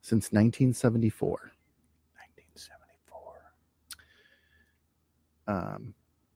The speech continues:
Speaker 1: women were finally allowed to participate in this event. And,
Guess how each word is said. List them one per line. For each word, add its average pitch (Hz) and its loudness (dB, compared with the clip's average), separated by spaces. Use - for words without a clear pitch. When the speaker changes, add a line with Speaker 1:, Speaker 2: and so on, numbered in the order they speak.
Speaker 1:
women 113 4
were 107 4
finally 107 4
allowed 104 4
to - -10
participate - 0
in 110 2
this 95 -2
event. 113 -2
And, 95 0